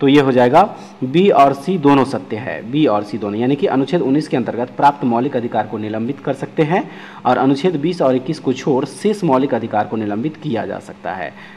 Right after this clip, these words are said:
तो ऑप्शन नंबर क्या हो जाएगा, ए हो जाएगा इस क्वेश्चन का सही आंसर। निम्नलिखित कथनों में से कौन सा कथन सही नहीं है, कौन सा कथन इसमें से सही नहीं है?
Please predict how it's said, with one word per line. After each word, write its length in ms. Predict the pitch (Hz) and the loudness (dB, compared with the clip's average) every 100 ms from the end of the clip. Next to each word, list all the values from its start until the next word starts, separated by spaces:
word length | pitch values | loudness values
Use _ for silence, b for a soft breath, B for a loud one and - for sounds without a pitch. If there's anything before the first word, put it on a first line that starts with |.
| B | B
तो 100 | 127 - | -4 -2
ऑप्शन 300 | 127 - 147 | -2 0 2
नंबर 200 | 143 143 | 2 0
क्या 160 | 151 | -2
हो 100 | 139 | -2
जाएगा, 280 | 143 147 170 - | -2 -2 -4 -4
ए 120 | 165 156 | 0 0
हो 140 | 131 | 0
जाएगा 280 | 120 110 107 | 0 0 -2
इस 120 | 107 | -4
क्वेश्चन 300 | 117 104 110 | -10 -8 -10
का 380 | 98 104 127 - B B - | -4 -2 -2 -2 B B -4
सही 200 | 139 156 | 0 4
आंसर। 420 | 135 135 175 202 - B B B - | 4 4 2 0 -2 B B B 2
निम्नलिखित 540 | 143 156 165 170 - | 6 6 6 4 2
कथनों 200 | 170 175 | 2 2
में 80 | 165 | 0
से 100 | 156 | 0
कौन 180 | 151 151 | 0 0
सा 100 | 151 | 0
कथन 320 | 127 120 143 | -2 -4 -4
सही 300 | 139 123 117 | -4 -4 -2
नहीं 240 | 98 95 98 | -2 -6 -10
है, 240 | 92 - B B - | -10 -10 B B 2
कौन 180 | 151 160 | 4 6
सा 100 | 147 | 6
कथन 300 | 131 131 135 | 4 4 2
इसमें 260 | 117 123 | 2 0
से 120 | 117 127 | -2 -4
सही 340 | 107 117 110 | -2 0 0
नहीं 300 | 104 113 156 | 2 4 4
है? 280 | 127 143 | 6 4